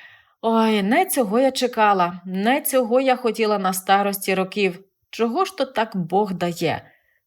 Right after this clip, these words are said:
Мій Михайлик одружився далеко від дому без мого відома.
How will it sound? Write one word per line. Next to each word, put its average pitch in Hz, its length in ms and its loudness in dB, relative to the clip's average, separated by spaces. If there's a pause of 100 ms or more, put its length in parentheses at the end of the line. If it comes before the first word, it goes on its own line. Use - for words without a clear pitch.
(120)
Мій 339 220 0
Михайлик 240 640 0
одружився 190 560 -2
далеко 208 500 -2
від 170 220 -6
дому 262 320 0
без 240 420 -2
мого 185 280 -2
відома. 151 500 -4